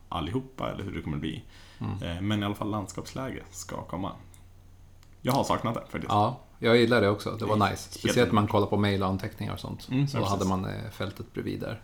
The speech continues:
Speaker 1: Precis, precis.
Speaker 2: Som på pa-, på iPads.
Speaker 1: Ja, men
Speaker 2: Om
Speaker 1: bara
Speaker 2: man
Speaker 1: så här
Speaker 2: får
Speaker 1: simpelt, typ går in i, bara bläddrar bland appar. Och så mycket skönare att bara lägga dem på sidan
Speaker 2: Ja.
Speaker 1: när man typ satt och håller på med den där.
Speaker 2: Ja.
Speaker 1: Verkligen.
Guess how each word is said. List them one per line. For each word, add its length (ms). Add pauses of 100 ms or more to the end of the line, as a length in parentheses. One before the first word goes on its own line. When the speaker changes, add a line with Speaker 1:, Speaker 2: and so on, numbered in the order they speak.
Speaker 1:
Precis, 440
precis. 360
Speaker 2:
Som 200
på 100
pa-, 420
på 260
iPads. 580
Speaker 1:
Ja, 60
men 60
Speaker 2:
Om 60
Speaker 1:
bara 80
Speaker 2:
man 80
Speaker 1:
så 60
här 60
Speaker 2:
får 80
Speaker 1:
simpelt, 400
typ 180
går 120
in 140
i, 140 (100)
bara 420
bläddrar 460
bland 200
appar. 480
Och 60
så 100
mycket 160
skönare 260
att 60
bara 100
lägga 140
dem 100
på 60
sidan 260
Speaker 2:
Ja. 60
Speaker 1:
när 80
man 80
typ 120
satt 120
och 60
håller 160
på 140
med 140
den 100
där. 220
Speaker 2:
Ja. 100
Speaker 1:
Verkligen. 260